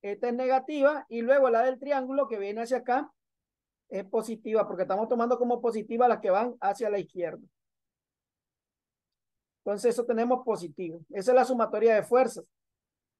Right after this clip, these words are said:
Entonces, vamos a tener acá P uno por D por cuatro C menos gamma por L más un medio de L cuarto.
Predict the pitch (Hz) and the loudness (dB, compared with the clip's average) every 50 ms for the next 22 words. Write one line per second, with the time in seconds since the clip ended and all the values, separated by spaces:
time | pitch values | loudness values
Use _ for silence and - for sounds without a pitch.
0 | _ _ _ - 214 190 190 190 302 294 269 - 285 302 302 302 - _ _ _ | _ _ _ -10 -8 -4 2 4 6 6 6 6 4 2 2 0 -8 _ _ _
1 | - 247 196 202 208 226 240 247 254 247 254 262 262 262 - 285 240 214 - - | -4 0 0 2 2 2 0 0 0 0 2 2 2 2 4 2 2 2 0 -2
2 | 220 233 262 294 277 254 254 294 320 302 277 _ _ _ - 220 233 269 254 196 | -2 -2 -2 0 -2 -2 -2 -4 -4 -6 -10 _ _ _ -2 2 2 2 2 0
3 | 180 214 233 269 320 311 - _ _ _ - 208 233 240 - 247 226 - 240 247 | 0 2 2 2 2 0 -6 _ _ _ -8 -6 -6 -4 0 0 0 0 0 -2
4 | 226 233 262 254 247 233 214 196 175 196 196 220 226 220 247 262 269 254 254 277 | -2 -2 -2 -2 -2 -4 -6 -6 -6 -4 -2 -2 0 4 4 6 6 6 6 4
5 | 277 247 220 214 247 269 254 - 226 226 226 233 254 254 247 254 269 254 226 214 | 2 0 2 2 2 2 2 0 -2 -4 -2 0 0 2 4 6 4 4 4 0
6 | 226 226 226 - 277 277 247 233 226 - 269 277 | -2 -4 -4 0 4 4 4 4 2 -4 -6 -8